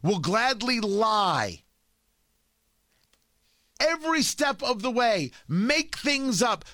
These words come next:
just put the words together to have the right level of, of, of outrage,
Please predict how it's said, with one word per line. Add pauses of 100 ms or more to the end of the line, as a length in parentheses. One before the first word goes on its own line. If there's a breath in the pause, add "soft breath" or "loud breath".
(120)
just
put
the
words
together
to
have
the
right
level
of, (280 loud breath)
of,
of (100)
outrage,